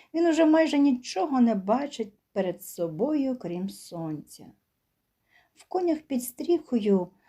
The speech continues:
лущить шашель, сіє на холодну призьбу пахучу дубову тирсу. Посипає дідові сивину. Все забув Христоня, і царів,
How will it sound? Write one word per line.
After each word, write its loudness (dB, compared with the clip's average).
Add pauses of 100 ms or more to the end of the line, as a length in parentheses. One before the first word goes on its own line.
(200)
лущить -4
шашель, -2 (200)
сіє 0
на 0
холодну 4
призьбу -2 (340)
пахучу -6
дубову -6
тирсу. -12 (1000)
Посипає 0
дідові 0
сивину. -4 (800)
Все -2
забув 0
Христоня, -6 (160)
і 0
царів, -6